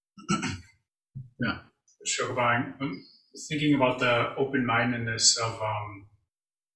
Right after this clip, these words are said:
Speaker 2: it's like somebody who thinks that they're open, and then the kind of open-mindedness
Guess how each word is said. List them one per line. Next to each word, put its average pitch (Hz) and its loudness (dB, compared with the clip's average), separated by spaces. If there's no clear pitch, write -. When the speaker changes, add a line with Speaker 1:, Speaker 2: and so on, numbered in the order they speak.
Speaker 2:
it's - -2
like 113 0
somebody 110 0
who 104 -6
thinks - -2
that - -10
they're - -6
open, 107 -8
and 110 -14
then 110 -8
the 104 -10
kind 107 -4
of 101 -10
open-mindedness - -6